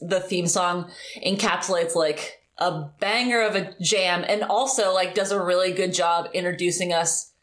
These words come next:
like, I guess not so much the actual s-, music itself, but the theme in general, like, does a great job introducing us to the world and all the different creatures that we're gonna get to see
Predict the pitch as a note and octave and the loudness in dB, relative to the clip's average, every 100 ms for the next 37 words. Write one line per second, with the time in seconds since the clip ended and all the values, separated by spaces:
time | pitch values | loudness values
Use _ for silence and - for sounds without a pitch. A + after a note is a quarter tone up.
0 | _ - G#3+ A3 A3 C4 E4+ B3+ A#3 A#3+ | _ -2 0 0 0 0 0 0 0 0
1 | G#3+ G3+ G3+ F#3 - F3 D#3+ - - F#3+ | 0 -2 0 -2 -2 -4 -2 -2 -2 -2
2 | F3 E3+ E3 - - D#3+ D#3 E3 F3+ G3 | -2 -2 -2 -4 -2 -2 0 -4 -2 -2
3 | F3+ F3 - F#3 F3+ F3 D#3+ D#3 D#3 C3 | -2 -6 -6 -4 -2 0 0 0 0 2
4 | D#3 F3 D3+ - E3 - D3+ D3+ D3 D#3+ | 0 -2 -4 -2 -2 0 0 0 -2 -2
5 | D#3 E3 D#3 D3+ - E3+ D#3 C#3+ D#3+ E3 | -2 0 0 -2 -2 -2 -2 0 0 0
6 | D#3+ D#3+ D#3 D#3+ D3 C3 - D3 D#3 D3+ | 0 0 0 -2 -4 -4 -2 -2 -2 -2
7 | C3 D#3+ D#3+ D3+ C#3+ E3 - E3 D#3 D3+ | -2 -2 -2 -2 -4 -2 -2 0 -2 -6